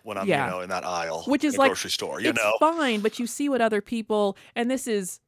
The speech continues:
Speaker 2: I guess, inevitably gonna be a judgment sta-, statement about, like, other people's shopping carts. But you see other people's shopping carts, no matter what it is you buy versus the-, them buying. I'm sure we've all had that moment where it's like, "That's your, that's what you're buying? That's what you're,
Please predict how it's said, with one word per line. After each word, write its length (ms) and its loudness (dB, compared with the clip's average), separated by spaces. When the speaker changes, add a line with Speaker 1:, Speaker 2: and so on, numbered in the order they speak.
Speaker 2:
I 100 -4
guess, 240 0
inevitably 440 0
gonna 160 0
be 140 0
a 40 2
judgment 400 -2
sta-, 420 -4
statement 460 -6
about, 320 -2
like, 380 -2
other 200 0
people's 340 -6
shopping 380 -4
carts. 280 -8
But 80 -14
you 80 -4
see 180 -4
other 160 2
people's 280 -2
shopping 360 -2
carts, 300 -4
no 80 -2
matter 180 2
what 160 0
it 80 -4
is 140 -2
you 160 -4
buy 200 2
versus 300 -8
the-, 320 0
them 300 -2
buying. 380 -6
I'm 200 0
sure 180 -4
we've 180 0
all 160 0
had 220 -6
that 160 0
moment 320 0
where 180 -2
it's 200 -8
like, 340 -4
"That's 380 -8
your, 220 -4
that's 340 0
what 160 -6
you're 120 -2
buying? 400 -4
That's 260 -2
what 160 -6
you're, 220 -4